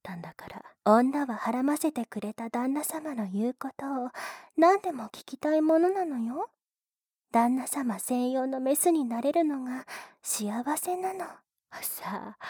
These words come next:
Speaker 1: 私たちはどんなことをすればいい？下着なしで学園生活を送ってほしいかい？それとも、スケベなコスプレで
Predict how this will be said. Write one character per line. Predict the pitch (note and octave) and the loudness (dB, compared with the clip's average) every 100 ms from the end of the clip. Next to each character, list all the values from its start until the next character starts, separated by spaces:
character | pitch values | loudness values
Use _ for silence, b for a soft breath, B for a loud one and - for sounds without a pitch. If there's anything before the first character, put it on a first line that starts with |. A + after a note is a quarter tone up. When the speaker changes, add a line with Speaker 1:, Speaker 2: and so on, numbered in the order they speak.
| B B B B - | B B B B 0
Speaker 1:
私 | F#3 F#3 A#3 A#3+ | 0 0 -6 -6
た | A#3 | -6
ち | G#3+ F#3+ | -4 -4
は | D#3 | -4
ど | D3+ E3+ | 0 0
ん | A#3+ | 0
な | C4 | -4
こ | - F3 | -6 -10
と | - | -8
を | E3+ | -8
す | - - | -8 -6
れ | F3+ | -6
ば | - E3+ | -8 -10
い | |
い？ | D#3+ F#3+ B3+ _ B B B B B - | -12 -16 -18 _ B B B B B -6
下 | - - G3 | 0 4 4
着 | G3+ | 6
な | G3 G#3 | 4 2
し | - | -2
で | F3+ | -2
学 | D#3 D#3+ - D#3+ | -2 -2 -2 -2
園 | F#3 | 0
生 | G#3+ A3 A3+ | -2 -4 -6
活 | G#3+ - D#3+ | -6 -8 -8
を | - | -8
送 | E3 - | -6 -6
っ | F#3+ | -6
て | - | -6
ほ | G#3+ A3+ | -6 -6
し | - - A#3+ | -6 -8 -10
い | |
か | - G3 A3+ | -12 -14 -14
い？ | C4+ _ _ _ _ | -14 _ _ _ _
そ | - - F3+ | -4 -2 -2
れ | F#3 | -6
と | - F#3+ | -8 -8
も、 | F3+ - B B B B B | -6 -8 B B B B B
ス | - - | -2 2
ケ | B3+ | 4
ベ | A#3+ G#3+ | 4 2
な | F#3 | 0
コ | - F#3 | -4 -6
ス | - | -6
プ | - | -6
レ | G#3 G#3 | -6 -6
で | - G#3 - | -12 -14 -16